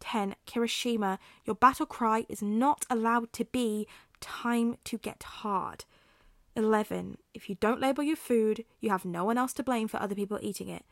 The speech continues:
No challenging your classmates to "meet me in the pit to pay for my soba with your life." Twelve. Bakugo, explosions are not an answer to any of the following.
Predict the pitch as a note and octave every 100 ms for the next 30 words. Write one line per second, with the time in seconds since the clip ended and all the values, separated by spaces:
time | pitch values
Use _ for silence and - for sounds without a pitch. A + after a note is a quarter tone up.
0 | _ - G#3 G3+ - A3 B3 C4+ D4 D4+
1 | - D#4 D4 A3 G3+ G#3+ - - G3 -
2 | - - G3 B3+ - C#4+ - B3+ A#3 -
3 | - C4+ - - - - B3 B3 A#3+ G#3+
4 | G#3 - B3 B3 A3 - G#3 G#3 G3 F#3+
5 | G3+ F3+ - - - _ _ _ _ _
6 | - - A3+ F3+ F#3+ - _ _ _ _
7 | A#3 A3 - - - - - A#3 - -
8 | A3+ A#3+ C4+ C4+ - G3 F#3+ F#3 - C#4+
9 | C#4+ C4+ B3 G#3 - - F#3+ F#3 F3+ G3
10 | G#3+ G3 F3+ E3+